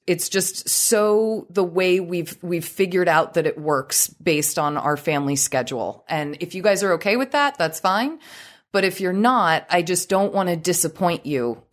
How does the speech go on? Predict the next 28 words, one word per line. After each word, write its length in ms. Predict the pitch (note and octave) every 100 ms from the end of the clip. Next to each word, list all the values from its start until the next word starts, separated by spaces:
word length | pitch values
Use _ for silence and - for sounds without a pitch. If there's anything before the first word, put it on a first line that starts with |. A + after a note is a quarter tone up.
| C#3 F#3+
when 220 | F#3 F#3+ F3+
you 100 | D#3+
come 280 | - E3
to 120 | D#3 D#3
visit. 360 | D#3+ C#3 B2+
I 60 | D3
want 180 | E3 E3
to 40 |
be 140 | D#3+
really 320 | D#3 E3+ E3 D#3+
realistic 720 | D3+ D3+ C#3+ C#3+ - C#3+ C#3
about 320 | D#3 C3+ B2
whether 320 | D3 C3+ C3+
this 220 | C3+ C3+
can 180 | - C#3
be 140 | C#3 C3+
a 100 | C3+
trip 340 | - E3+ D#3+
we're 140 | E3
all 320 | - D#3+ F#3 A3+
on 300 | B3 B3+ B3
or 260 | F#3 E3+
whether 320 | E3 D#3+ D#3
it's 320 | D#3 C#3+ - - - - -
us 200 | - F3+
providing 680 | - F#3+ E3 D#3 D3+ D#3 D3+
you 380 | D3 C#3+ C#3 C3
a, 160 | D#3 C3+